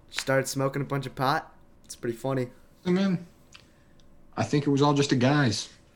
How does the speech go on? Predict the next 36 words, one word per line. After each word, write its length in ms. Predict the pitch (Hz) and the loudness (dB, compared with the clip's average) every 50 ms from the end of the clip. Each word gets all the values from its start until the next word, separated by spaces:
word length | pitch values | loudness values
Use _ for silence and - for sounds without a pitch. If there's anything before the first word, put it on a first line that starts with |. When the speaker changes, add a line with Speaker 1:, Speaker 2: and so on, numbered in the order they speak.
| _ - | _ -20
Speaker 2:
He's 180 | - - 110 107 | 0 2 2 2
hiding 300 | 110 110 117 127 127 120 | 4 4 4 4 4 2
something. 460 | 113 - 110 101 98 - 92 87 - - | 2 0 0 -2 -2 -2 -4 -6 -6 -4
Speaker 1:
He's 180 | - 101 101 | -4 -2 2
Speaker 2:
Elon. 120 | - 165 180 | 6 6 6
Speaker 1:
hiding 160 | 196 190 165 | 6 4 2
something. 420 | - 165 170 170 - 233 202 175 - - | 0 -2 -4 -4 -6 -8 -10 -10 -10 -6
He's 440 | - 151 185 202 214 - - - - _ _ - - _ - - - - - - - - - - - - - - - - - - - - - | -4 -2 -2 -2 -4 -6 -10 -10 -12 _ _ -20 -20 _ -20 -20 -20 -20 -20 -20 -20 -20 -20 -20 -20 -20 -20 -20 -20 -20 -20 -20 -20 -2 0
Speaker 2:
He's 160 | - 123 123 | 2 4 4
got 160 | 143 139 127 | 4 4 6
an 60 | 123 120 | 6 6
angle. 320 | 127 131 135 127 113 98 | 6 6 4 4 2 0
He's 80 | - - | 0 -4
Speaker 1:
Maybe 260 | 98 123 123 113 110 208 | -4 0 2 2 4 4
Speaker 2:
got 100 | - 113 - - - - - _ - - | 4 4 2 -2 -12 -20 -20 _ -2 0
working 260 | 110 110 - 113 107 | 0 2 2 0 -2
for 120 | - - | 0 0
him. 20 | - | 2
Speaker 1:
maybe 240 | 139 160 160 190 | 2 2 2 2
he's 160 | 185 196 190 175 | 0 0 -2 -2
behind 440 | 160 165 160 160 165 175 190 185 | 0 0 0 2 2 2 0 0
the 40 | 170 | -2
birds. 460 | 156 190 226 330 214 143 - - - - - _ - - _ _ _ _ _ _ - - - - - - - - - _ _ - - - - - - - - | -2 -2 -2 -2 -4 -6 -10 -14 -16 -20 -20 _ -20 -20 _ _ _ _ _ _ -20 -20 -20 -20 -20 -20 -20 -20 -20 _ _ -20 -20 -20 -20 -20 -18 -8 -2
Speaker 2:
Maybe 160 | 117 127 135 | 0 2 2
he's 100 | 147 127 | 2 2
behind 360 | 113 107 101 117 127 123 117 | 2 2 2 2 2 2 2
Wyoming. 460 | 107 104 107 120 139 139 98 151 - - - - - - _ _ _ _ _ _ _ _ _ _ _ _ _ - | 0 0 0 2 0 0 -2 -4 -8 -12 -18 -20 -20 -20 _ _ _ _ _ _ _ _ _ _ _ _ _ -12
Speaker 1:
Maybe 220 | 104 113 117 131 | -10 -8 -6 -6
he 120 | 127 131 147 | -4 -4 -4
is 140 | 170 180 139 | -4 -6 -6
be-, 160 | - - - - - - - - - - | -10 -12 -16 -20 -20 -20 -20 -20 -12 -8
maybe 220 | 101 110 110 120 | -8 -4 -4 -2
that's 240 | 117 123 123 120 - | -2 -2 -4 -2 0
where 160 | 127 127 123 | 0 0 0
he's 220 | 131 131 123 113 | 0 -2 -4 -6
building 580 | 104 95 120 127 131 131 135 131 131 131 127 | -2 0 2 2 2 0 -2 -4 -6 -8 -10